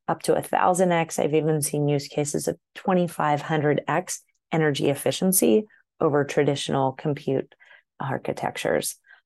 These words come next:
Uh, we have, uh, the Loihi research processor,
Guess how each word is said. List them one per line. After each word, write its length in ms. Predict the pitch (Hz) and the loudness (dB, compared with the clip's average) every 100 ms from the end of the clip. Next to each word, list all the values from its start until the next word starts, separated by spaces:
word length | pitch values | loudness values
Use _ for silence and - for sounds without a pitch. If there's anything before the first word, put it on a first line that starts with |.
| _ _ _ _ - | _ _ _ _ -4
Uh, 140 | 151 | 0
we 220 | 147 208 | 2 4
have, 360 | 220 202 196 175 - | 4 4 2 0 -6
uh, 220 | 156 143 135 | -4 -2 2
the 160 | 156 | 2
Loihi 680 | 147 156 165 160 165 160 139 | 4 4 4 2 2 2 4
research 460 | 180 202 226 220 | 4 4 0 -2
processor, 640 | - 233 208 - - 240 | 0 0 2 0 2 2